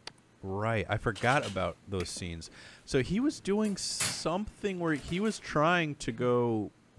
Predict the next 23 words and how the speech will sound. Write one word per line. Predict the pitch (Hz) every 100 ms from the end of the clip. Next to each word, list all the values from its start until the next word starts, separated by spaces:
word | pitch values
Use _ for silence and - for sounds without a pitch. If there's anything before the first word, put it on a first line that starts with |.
| 95
back | 98 107 127 -
in | 131 123 117
time | - 123 120 127 127
slash | - - 113 110 113 - - -
a | 113
different | 123 127 120
universe. | 131 143 -
Somebody | 131 131
in | 123
the | 107
chat, | - 117 110 - - - -
cor-, | -
yeah, | 98 113 131
Poe. | - 120 95
Somebody | - 127 127
in | 110
the |
chat, | - 113 -
correct | 107 107
me | 107
if | 92
I'm | 92
wrong. | 90 98 90